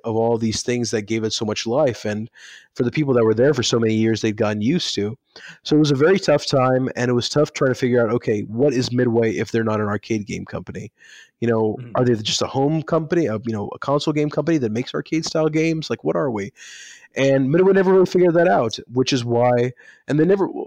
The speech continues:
Speaker 1: actually, I'm not even sure that they never really figured that out, is that they never really had, uh, a, really a good plan in place for what the long-term strategy would be. They're just kind of
Speaker 2: Mm-hmm.
Speaker 1: flying by the seat of their pants, which is why they ended up going out of business in two thousand nine.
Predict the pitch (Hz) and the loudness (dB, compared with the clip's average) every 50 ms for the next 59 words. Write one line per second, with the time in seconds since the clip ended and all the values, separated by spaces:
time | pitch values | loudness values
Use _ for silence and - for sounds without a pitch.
0 | - _ _ - - - - - - 233 220 220 226 226 233 202 - - 185 156 | -12 _ _ -2 -2 -2 0 2 2 2 4 4 4 4 4 2 0 2 2 2
1 | 139 131 123 127 131 135 131 127 113 - - 117 117 107 107 107 107 113 123 135 | 4 2 2 2 2 4 2 2 0 0 0 0 2 2 2 0 0 2 2 2
2 | 135 123 139 127 131 131 127 131 143 147 143 131 127 123 117 104 123 117 117 117 | 2 2 2 2 2 2 2 2 2 4 4 2 2 0 0 0 0 2 2 2
3 | 123 123 120 - - - - - _ _ _ - 101 101 95 - - _ _ _ | 0 0 -6 -14 -18 -20 -20 -20 _ _ _ -4 -2 -2 -2 -4 -6 _ _ _
4 | 107 107 _ - 151 139 135 139 - 139 143 135 127 120 107 - - 117 104 - | -10 -10 _ -6 -4 -4 -4 -4 0 2 2 2 2 2 -2 -2 -4 -6 -2 -2
5 | 127 117 113 _ - - 117 113 120 127 120 107 - - 110 113 120 131 127 - | -2 -2 -2 _ -8 -4 -2 0 0 0 -2 -2 -4 -2 -2 0 0 -2 -2 -6
6 | - - - - 120 110 104 113 117 - - 110 104 104 110 113 - 131 120 - | -12 -14 -10 -8 -8 -4 -2 -2 -2 -2 -4 -4 -2 -2 -4 -4 -4 -6 -6 -2
7 | - 135 123 127 127 135 135 123 123 139 135 - 208 _ _ - - _ _ _ | 0 0 0 2 2 0 -2 0 0 0 0 0 -2 _ _ -20 -20 _ _ _
8 | _ - 123 120 123 117 - 139 117 107 123 - 123 120 123 120 123 117 117 - | _ -2 0 0 0 0 0 0 0 0 0 0 0 0 2 2 2 0 0 0
9 | - 131 120 120 123 117 - - 123 120 131 143 - - - 123 - 113 110 113 | 0 0 2 2 0 0 0 -2 0 0 0 -2 -4 -4 -6 -6 -6 -4 -4 -2
10 | 107 110 113 110 113 117 113 110 107 110 113 113 113 110 104 107 - 107 110 123 | -2 -2 -2 -2 -2 -2 -2 -2 -4 -2 -4 -4 -4 -4 -6 -6 -6 -6 -6 -4
11 | 120 - - 107 101 - 110 104 107 113 110 123 139 151 156 135 127 135 | -8 -8 -10 -12 -10 -6 -6 -6 -6 -6 -8 -6 -4 -2 -2 -2 -4 -6